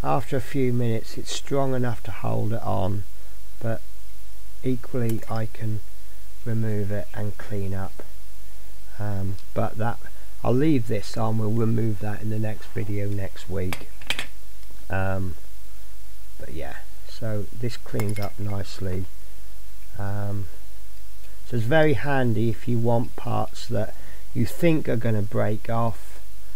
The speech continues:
um, so you wanna repair them, or canopies where that glue will not fog up,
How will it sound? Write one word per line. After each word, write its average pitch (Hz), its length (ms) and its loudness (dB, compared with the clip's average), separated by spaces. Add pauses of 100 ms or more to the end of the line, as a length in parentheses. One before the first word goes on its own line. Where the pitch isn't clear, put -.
(340)
um, 104 460 0 (580)
so - 180 0
you 113 200 0
wanna 104 240 0
repair 107 500 0
them, 104 280 0 (460)
or 123 380 4
canopies 123 840 0
where 113 380 2 (360)
that 135 320 0
glue 120 320 0
will 113 300 2
not 107 280 0
fog 117 440 0
up, 117 300 0